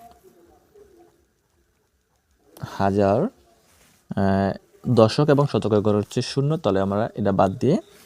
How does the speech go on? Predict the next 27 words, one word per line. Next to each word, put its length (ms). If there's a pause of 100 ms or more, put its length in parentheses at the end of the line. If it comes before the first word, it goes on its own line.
(520)
এককের 200
ঘর 120
হচ্ছে 180
তিন। 340 (260)
তাহলে 180
এখানে 200
কত 140
হবে? 280 (1080)
তিন 160
হবে। 220 (500)
যে 200
পাঁচ 340
কোটি 380 (300)
আট 280
লক্ষ 340 (500)
সাতাত্তর 680
হাজার 400 (420)
তিন। 180 (1120)
আচ্ছা, 380 (460)
তারপর 260
হচ্ছে 160
আমাদের 180
আবারও 260
তিন 300
গ-, 80
অঙ্ক 380
পরে 300